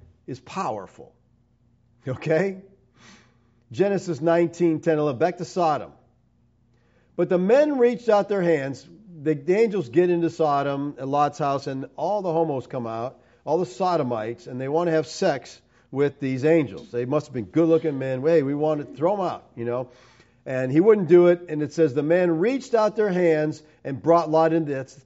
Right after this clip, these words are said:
speaking of the angels, "they brought Lot into the house with them, and they struck with blindness the men who were at the entrance of the house, both small and great, and they wore themselves out groping for the door."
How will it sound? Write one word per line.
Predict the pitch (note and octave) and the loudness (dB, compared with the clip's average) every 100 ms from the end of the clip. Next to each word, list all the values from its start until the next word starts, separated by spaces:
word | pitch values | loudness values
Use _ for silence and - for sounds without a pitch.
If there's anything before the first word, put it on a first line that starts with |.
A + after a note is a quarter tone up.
| _ _ | _ _
speaking | - E3 E3 | -2 2 2
of | D#3 | 2
the | D3+ | 2
angels, | C3+ A2+ A#2+ | 0 -4 -6
"they | |
brought | A#2 D3+ D3 | 0 2 2
Lot | C#3+ D3+ D3+ | 2 2 2
into | G3+ B3+ | -2 -2
the | C4+ | 0
house | G#3 A#3+ A#3 | 2 2 2
with | F3+ - | -4 -4
them, | C3+ C3 C#3 - - _ _ E3 | -4 -4 -8 -14 -20 _ _ -4
and | E3 | 0
they | E3+ | 2
struck | D#3+ - - A#3 C4+ A#3 | 0 -6 2 4 4 0
with | G#3 C3+ A#2 | -2 -2 -2
blindness | D#3+ A3+ C4 A3 E3+ D#3 | 0 2 4 4 4 2
the | E3 | 0
men | D#3+ F#3+ F#3+ C3 C#3 C3+ - _ | 0 2 0 -2 -6 -10 -16 _
who | D#3+ | 0
were | E3+ | 2
at | E3 | 0
the | E3 | -2
entrance | F#3 A3 A3+ A3 | -2 -4 -6 -2
of | |
the | A#3 F3 | -2 0
house, | F3+ D3 D#3 B2+ | 0 0 -2 -4
both | C#3+ D#3+ | -2 -2
small | - D#3 G3+ A3+ | -2 -4 -2 0
and | A3+ F3 | -2 2
great, | E3 D#3 D#3+ - _ - C#3+ | 2 2 -4 -10 _ -16 -8
and | D3+ | -4
they | D3 | -2
wore | C3+ C#3 F#3+ A3 | -2 -2 -2 -2
themselves | A3 G#3 G3 F#3 F3 F3+ | -2 -6 -4 -4 -4 -2
out | E3+ E3+ - A#2 | 0 -2 -6 -6
groping | D3 D#3 D#3 D3 | -2 -2 -2 -4
for | - D3 C#3+ C#3 | -6 -8 -6 -6
the | B2+ | -10
door." | G2+ A#2+ A2 C#2+ | -6 -6 -6 -10